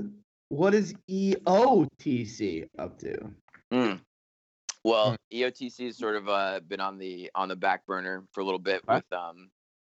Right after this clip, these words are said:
Speaker 2: what we're doing with, uh, me and Ryan are doing Violent Joy. That's kinda been our, like, main thing for the past year and a half or so. Um, and that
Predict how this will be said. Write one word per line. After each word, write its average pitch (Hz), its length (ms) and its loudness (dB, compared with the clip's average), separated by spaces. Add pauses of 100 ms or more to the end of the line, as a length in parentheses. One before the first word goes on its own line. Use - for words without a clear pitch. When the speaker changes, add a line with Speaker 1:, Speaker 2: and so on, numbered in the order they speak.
(480)
Speaker 2:
what 104 160 2
we're 104 120 0
doing 95 240 -2
with, 92 240 -6
uh, 90 440 0
me 101 140 -4
and 95 100 -6
Ryan 95 200 0
are 95 60 -4
doing 92 260 -8
Violent 92 320 -2
Joy. 92 280 -6
That's 95 180 -6
kinda 90 200 -10
been 87 120 -16
our, 87 140 -18
like, 87 280 -16
main 90 380 -18 (100)
thing 90 180 -8
for - 120 -16
the 87 80 -4
past - 460 -2 (1300)
year 127 260 4
and 123 100 -2
a 120 40 -6
half 120 300 -4
or 123 60 -12
so. 127 460 -6 (120)
Um, 101 680 -4 (480)
and 101 260 -8
that 101 440 0